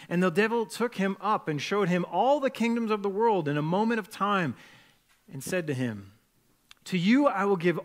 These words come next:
all this authority and their glory, for it has been delivered to me, and I give it to whom I will. If you then will worship me, it will all be yours.'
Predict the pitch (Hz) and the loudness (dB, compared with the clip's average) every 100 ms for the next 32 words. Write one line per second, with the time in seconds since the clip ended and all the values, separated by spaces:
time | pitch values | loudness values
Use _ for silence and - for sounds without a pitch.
0 | - 180 233 262 214 - 175 - 151 139 | -8 -4 0 0 -2 -6 -8 -6 -4 -2
1 | 139 120 139 160 196 175 147 143 165 196 | -2 -4 -2 0 0 0 -4 -6 -4 -2
2 | 190 135 127 - - - - 180 190 165 | -2 -4 -6 -14 -20 -20 -6 0 2 0
3 | 151 170 160 175 220 262 262 - 208 240 | 0 -2 0 2 2 0 -4 -2 0 2
4 | 196 143 147 160 165 165 147 160 160 156 | 2 -2 -4 -2 -2 -2 -2 -2 -2 -6
5 | 113 170 208 214 156 143 135 190 147 135 | -2 2 2 0 -2 -4 -2 0 0 -4
6 | - - - 160 139 139 247 294 190 180 | -8 -20 -6 -4 -4 -2 0 0 0 0
7 | 175 170 143 123 151 220 - 226 185 170 | 0 0 -2 -2 -4 -4 -4 -6 -6 -6
8 | 151 120 107 104 _ _ _ 147 135 135 | -4 -4 -6 -12 _ _ _ -14 -12 -12
9 | - 151 165 175 147 139 120 120 110 104 | -10 -8 -4 -4 -4 -6 -4 -4 -6 -10
10 | - - - | -16 -20 -20